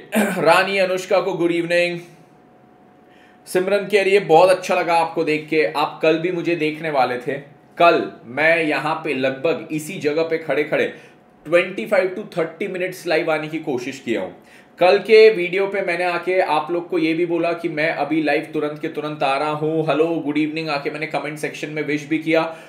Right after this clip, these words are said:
but for some reason जो internet था वो चल ही नहीं रहा था and that wasn't allowing me to come live, और उसके कारण बिना किसी reason के कल की हमारी class रह गई। तो फिर कल की क्लास हमारी रह गई, उसके लिए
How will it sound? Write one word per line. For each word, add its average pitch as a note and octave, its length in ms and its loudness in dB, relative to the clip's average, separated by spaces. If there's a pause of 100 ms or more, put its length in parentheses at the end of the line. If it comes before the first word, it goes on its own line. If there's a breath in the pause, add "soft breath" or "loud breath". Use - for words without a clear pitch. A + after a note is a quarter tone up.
(200 loud breath)
but - 120 8 (400)
for F3 160 4
some F3+ 240 -2
reason F3 320 -4
जो F3+ 340 -2
internet E3 600 -2
था E3 60 0
वो F3 140 0
चल E3 260 -2
ही F3 200 -4
नहीं E3+ 260 -4
रहा D3 200 -2
था - 240 -4
and D#3 220 -6
that D3+ 280 -2
wasn't D#3+ 280 -4 (120)
allowing D#3+ 460 0
me D#3+ 180 -6
to E3 160 -6
come C3 160 -4
live, G#2+ 540 -4
और E3 100 2
उसके E3 420 -4
कारण F3 480 -2
बिना F3+ 300 4
किसी G3 360 -8
reason E3 340 -6
के F3+ 140 -4
कल D3+ 220 0
की E3 140 -4
हमारी C#3 320 -2
class C3+ 360 -2
रह B2 140 -2
गई। F#2 240 -8 (480 loud breath)
तो E3+ 100 2
फिर F#3 260 -4
कल F3+ 200 4
की F#3+ 160 -8
क्लास F3 300 0
हमारी E3 300 -2
रह D3+ 160 2
गई, E3+ 200 2
उसके D#3+ 320 -2
लिए E3+ 500 0